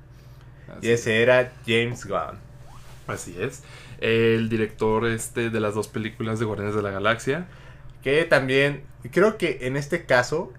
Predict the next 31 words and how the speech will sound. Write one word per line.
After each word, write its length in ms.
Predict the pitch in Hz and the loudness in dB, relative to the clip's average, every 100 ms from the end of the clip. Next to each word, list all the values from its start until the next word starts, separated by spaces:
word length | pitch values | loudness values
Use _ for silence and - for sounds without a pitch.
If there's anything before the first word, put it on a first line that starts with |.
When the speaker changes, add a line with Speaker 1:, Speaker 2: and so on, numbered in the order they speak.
| - | -12
Speaker 2:
lo 100 | 123 | -4
vamos 240 | 117 139 147 | -2 -2 -2
a 40 | |
recordar 480 | 131 123 107 110 113 | -4 -4 0 2 2
más. 440 | 117 110 127 - - - | 0 -2 -4 -8 -16 -12
Y 120 | 107 | -6
de 160 | 104 101 | -4 -4
hecho, 440 | - 117 113 - - - - - - - - - | -2 -2 -2 -6 -14 -14 -14 -14 -18 -18 -12 -4
eh, 280 | 101 98 98 | -2 -2 -4
yo 120 | 107 | -4
creo 180 | 123 117 | -4 -2
que 120 | 113 | -4
es 120 | 107 | -2
más 200 | 117 117 | -2 -2
su 100 | 127 | -4
tono, 440 | - 113 120 185 - - - - - - - - | -4 -2 -2 -6 -8 -20 -20 -20 -20 -20 -20 -10
eh, 260 | 110 104 104 - | -6 -6 -6 -6
por 180 | 113 - | -6 -2
películas 580 | 113 113 123 131 127 | -2 -2 0 4 4
como 320 | - 139 160 - | 2 -4 -4 -4
Criaturas 400 | 110 - 113 110 | -6 0 2 2
Rastreras. 800 | 107 - 120 127 190 233 - - | 0 -2 0 0 0 -6 -16 -10
Speaker 1:
Ujú, 340 | 113 101 113 143 - | -8 -6 -8 -10 -12
y 100 | 113 | -4
por 160 | 113 | -2
la 80 | 107 | -2
película 300 | 107 110 127 | -4 -2 -2
también 200 | 117 98 | -2 -2
de 60 | 107 | -4
Super, 440 | - 123 - 95 | -4 -8 -8 -10
¿no? 140 | 101 | -10